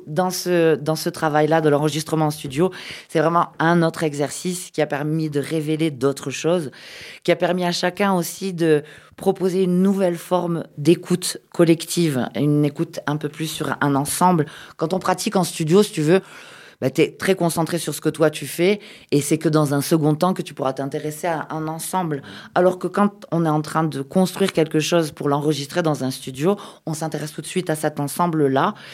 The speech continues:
Et ce que je trouve de, de bien, c'est, encore une fois, ça montre l'humilité, euh, des membres du groupe avec qui j'ai la chance de pouvoir travailler. C'est que chacun a toujours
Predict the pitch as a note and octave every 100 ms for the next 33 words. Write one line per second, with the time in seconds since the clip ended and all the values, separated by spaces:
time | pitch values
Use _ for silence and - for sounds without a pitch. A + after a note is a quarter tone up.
0 | - - - - - E3+ D#3+ - G3 F3+
1 | - F#3 F#3+ E3 F3 E3 D3 D3+ E3 D3+
2 | D#3 G#3+ A3 F3 E3+ - - E3+ G#3 G3
3 | F#3+ E3+ G#3+ A3 A3 E3+ D3+ - D3+ F#3
4 | G3+ - - D#3 E3+ F#3+ E3+ E3+ - F3+
5 | F#3+ - - - _ - D#3 C#3 C3+ D3+
6 | D#3+ F3 D#3+ D#3 D3 D3+ D#3 F3 C#3+ C#3
7 | - D#3 C#3+ C#3+ C#3 - F3 D3 C#3+ D3+
8 | C#3+ D3 - D#3+ D3+ D3 D#3+ D#3 - -
9 | - - D3+ - E3 E3 D#3 C#3+ - -
10 | - G#3+ G#3+ A3+ G3 D#3+ - G3 F#3 F#3+
11 | F3+